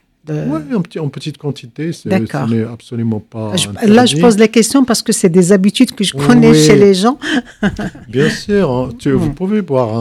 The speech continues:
Speaker 2: un verre de lait, c'est pas un problème. Moi, ce que je déconseille, c'est de ne pas abuser des jus de fruits
Speaker 1: Mhm.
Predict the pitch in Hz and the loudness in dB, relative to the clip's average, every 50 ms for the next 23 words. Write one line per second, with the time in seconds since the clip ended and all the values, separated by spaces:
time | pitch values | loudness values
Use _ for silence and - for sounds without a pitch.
0 | 110 110 113 110 110 107 107 101 98 123 120 113 110 107 110 110 107 101 107 113 | -2 -2 -2 -2 -2 -4 -4 -4 -2 -2 -2 -2 -2 -4 -4 -4 -2 -2 0 0
1 | 131 147 156 156 151 139 - - 123 - - 117 117 113 - _ _ _ _ - | 2 2 0 0 -2 -2 -4 -6 -6 -6 -8 -10 -10 -10 -14 _ _ _ _ -12
2 | 113 110 - _ 127 110 107 117 123 143 139 107 - _ _ _ _ _ 170 180 | -12 -12 -12 _ -12 -8 -8 -6 -6 -6 -8 -10 -12 _ _ _ _ _ -6 -4
3 | - - - 185 165 151 185 180 175 170 160 - - 180 175 175 170 170 - - | -4 -2 -2 -4 -2 -4 -4 -2 -2 -4 -4 -4 -4 -2 -2 -2 -2 -4 -8 -12
4 | 151 131 123 139 135 135 - 147 139 - - _ - 123 131 - _ - 139 120 | -12 -6 -4 -4 -4 -4 -8 -12 -12 -12 -16 _ -20 -20 -20 -20 _ -12 -10 -8
5 | 127 131 120 113 120 123 117 104 101 107 104 101 92 95 104 110 131 127 120 104 | -8 -8 -6 -4 -2 -2 -4 -2 -4 -6 -6 -6 -6 -8 -6 -4 -2 -2 -2 -2
6 | 107 107 98 - - 151 143 123 113 123 127 | -4 -6 -8 -10 -12 -10 -8 -6 -6 -6 -8